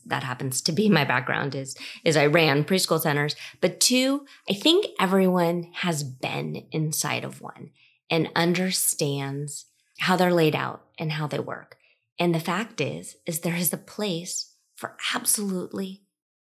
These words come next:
everything. And that's because you've got a group of twenty-four two to five-year-olds who need to clean up and they need to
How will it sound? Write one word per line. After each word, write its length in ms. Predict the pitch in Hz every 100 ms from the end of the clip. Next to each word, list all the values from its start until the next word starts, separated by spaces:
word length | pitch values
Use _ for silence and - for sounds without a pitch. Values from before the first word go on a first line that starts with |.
| -
everything. 720 | 190 208 208 160 139 120 - - _ _ _ -
And 140 | 190
that's 280 | 202 214 202
because 560 | 220 208 208 170 170 -
you've 180 | 180 165
got 340 | 190 190 - -
a 80 | 165
group 520 | 139 180 208 190 196 -
of 160 | 165 -
twenty-four 840 | - 196 196 185 180 160 - -
two 160 | - 202
to 80 | 196
five-year-olds 680 | 190 196 190 143 139 151 - - _ -
who 120 | 277
need 240 | 269 240
to 80 | 247
clean 400 | - 240 220 214
up 360 | 294 - - - -
and 160 | 196
they 100 | 202
need 240 | 214 226 233
to 200 | 220